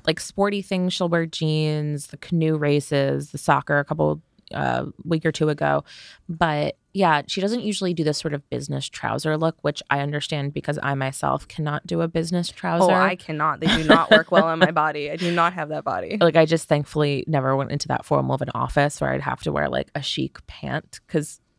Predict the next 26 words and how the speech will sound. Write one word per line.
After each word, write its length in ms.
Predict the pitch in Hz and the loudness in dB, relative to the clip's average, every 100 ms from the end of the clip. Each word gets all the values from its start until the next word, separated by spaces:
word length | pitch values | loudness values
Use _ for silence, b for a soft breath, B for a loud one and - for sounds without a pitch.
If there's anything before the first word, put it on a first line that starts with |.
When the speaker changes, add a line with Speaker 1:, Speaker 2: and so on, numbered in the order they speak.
| - | -6
Speaker 1:
the 80 | |
chicest 380 | 156 175 170 - | -2 -2 -2 -4
pants 240 | - 139 139 | -2 -2 0
I 60 | |
have 220 | 131 123 | 0 -2
are 100 | 131 | -2
dark 260 | 127 131 - _ _ _ _ | -2 -4 -4 _ _ _ _
denim. 460 | 127 113 85 151 143 - | -2 -2 -4 -4 -8 -6
Speaker 2:
I 80 | 185 | -4
have 160 | 196 226 | -2 -4
a 20 | |
dream 500 | 190 165 160 156 165 - | -4 -4 -4 -6 -10 -6
of, 160 | 175 | -4
like, 160 | 170 165 | 0 2
Speaker 1:
<laughs> 460 | 240 - 180 - - | 2 4 4 2 -2
Speaker 2:
one 280 | 175 165 | 0 0
day 180 | 170 165 | 0 -2
needing 400 | 160 151 147 165 | -2 -4 -4 -4
to 120 | 175 | -4
wear 280 | 160 143 135 - - | -4 -4 -6 -8 -8
a 80 | 175 | -8
pantsuit, 840 | - 160 - - - 427 466 - - | -6 -10 -10 -8 -2 0 -2 -8 0
but 120 | 202 | 2
I 80 | 175 | 4
will 160 | 165 170 | 0 -4
never. 380 | 160 - - | -6 -8 -6